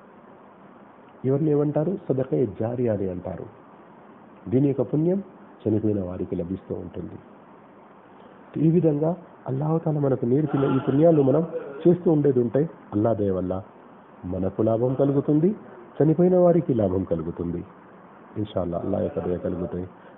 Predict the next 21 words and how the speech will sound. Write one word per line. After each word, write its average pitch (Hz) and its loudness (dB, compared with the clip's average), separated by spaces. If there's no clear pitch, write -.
మరే 98 0
సందర్భంలో 104 -2
మరిన్ని 127 0
వివరాలు 120 0
మనం 104 -2
తెలుసుకుందాము. 87 -8
సంక్షిప్తంగా 95 -4
ఇప్పుడు 92 -6
గుర్తుంచుకోవాల్సింది 113 -4
మీరు 113 -2
చివరిలో 127 -2
రెండు 110 4
విషయాలు. 85 -4
ఒకటి, 165 -2
చనిపోయిన 127 0
వారి 95 0
వైపు 98 -4
నుండి 95 0
మూడొద్దులు, 95 2
తద్దినాలు, 92 -2
ఈ 92 -2